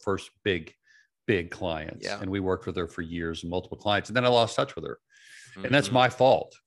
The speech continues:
Speaker 1: And, and so
Speaker 2: Yeah.
Speaker 1: I, I would, and I, I, I hate to think that she believes that our relationship was purely based on the work that we were doing. But it,
Speaker 2: Yeah.
Speaker 1: but, you know, as time went on and, and she's in Phoenix and,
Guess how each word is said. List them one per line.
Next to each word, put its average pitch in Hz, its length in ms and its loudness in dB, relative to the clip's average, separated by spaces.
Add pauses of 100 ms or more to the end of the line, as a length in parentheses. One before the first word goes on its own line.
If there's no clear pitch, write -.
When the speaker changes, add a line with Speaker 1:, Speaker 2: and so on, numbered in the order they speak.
(200)
Speaker 1:
And, 98 340 -4
and 87 120 0
so 80 200 4
Speaker 2:
Yeah. 104 60 6
Speaker 1:
I, 104 160 8
I 107 200 0
would, 104 200 2 (480)
and 117 100 2
I, 117 140 4 (140)
I, 110 120 0 (160)
I 104 80 -2
hate 131 360 0
to 123 100 0
think 113 400 -4
that 101 240 -4
she 113 320 -2
believes 101 420 -2
that 98 100 0
our 92 100 0
relationship 95 600 -2
was 92 160 -6 (300)
purely 113 460 2
based 95 460 -2
on 85 440 -4 (840)
the 113 100 2
work 107 340 2
that 101 100 0
we 87 120 -6
were 85 140 -6
doing. 85 320 -8 (140)
But 120 140 8
it, 120 120 2
Speaker 2:
Yeah. 135 180 -10
Speaker 1:
but, 110 200 0 (680)
you 120 140 0
know, 110 160 4
as 110 220 4
time 120 340 2
went 113 140 0
on 107 320 2
and, 92 420 -6
and 95 180 -4
she's 113 320 0
in 101 120 -4
Phoenix 101 580 -4
and, 87 320 -6